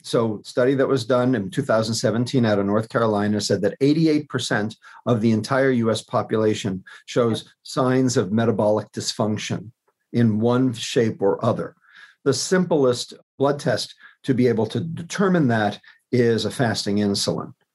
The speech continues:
So fasting insulin that's elevated, that's metabolic dysfunction, because why is your insulin not working right? All right. So if that's the case, that means a lot of normal weight people have this too.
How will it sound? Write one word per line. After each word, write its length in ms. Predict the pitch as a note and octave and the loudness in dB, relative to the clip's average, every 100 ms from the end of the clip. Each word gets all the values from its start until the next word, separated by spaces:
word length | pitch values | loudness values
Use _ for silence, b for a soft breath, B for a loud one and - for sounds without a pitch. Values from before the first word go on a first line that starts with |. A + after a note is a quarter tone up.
| b b b | b b b
So 220 | - G#2+ | -2 -2
fasting 460 | F#2+ C3+ C#3 C#3 C3 | 0 -2 -2 0 2
insulin 440 | C3+ C3+ C#3 A#2 | 2 0 0 0
that's 140 | G#2+ A#2 | 0 0
elevated, 640 | D3+ G3 C3+ G#2+ G#2 G#2 B B | 2 2 2 0 -2 -6 B B
that's 240 | D3+ E3+ A3 | -2 -2 0
metabolic 500 | G#3 G3 G3 G3+ G3+ | 0 2 0 0 -2
dysfunction, 720 | F#3 - F3 B3+ - G#2 F#2+ | -4 -2 0 0 -2 -4 -2
because 420 | G#2 B2+ A2+ A2 | -2 0 0 -2
why 300 | F#2 A2 C#3+ | -2 0 2
is 200 | D#3 C#3+ | 0 0
your 160 | C#3+ | 0
insulin 320 | C#3+ E3 D3+ C#3 | 0 0 0 0
not 220 | C#3 G2+ | 0 0
working 320 | E3+ F3+ G#2+ | -2 -2 -4
right? 160 | E2+ - - _ _ | -6 -12 -20 _ _
All 80 | G#2+ | -4
right. 380 | A#2+ A#2+ - - | -4 -4 -10 -16
So 340 | - D3+ B2+ - _ _ _ _ - | -2 0 -2 -6 _ _ _ _ -4
if 160 | B2 C#3 | -2 0
that's 260 | D3 - | 0 0
the 80 | B2 | -4
case, 540 | - G3 F3 D#3+ - b b - | -2 0 2 0 -4 b b -4
that 140 | D3+ | 2
means 220 | D#3+ D#3+ | 4 4
a 80 | C3 | 2
lot 340 | A2+ A2 C#3 D3+ | 2 2 2 2
of 100 | D3+ | 2
normal 360 | E3 B3 C4+ | 2 2 2
weight 260 | B2+ B2 - | 2 2 0
people 300 | C3 B2+ A2+ | -2 0 -2
have 360 | F#2 A2+ G2+ | 0 0 0
this 260 | F#2 G#2 - | 0 -2 -2
too. 320 | - B2 G2+ | 0 0 0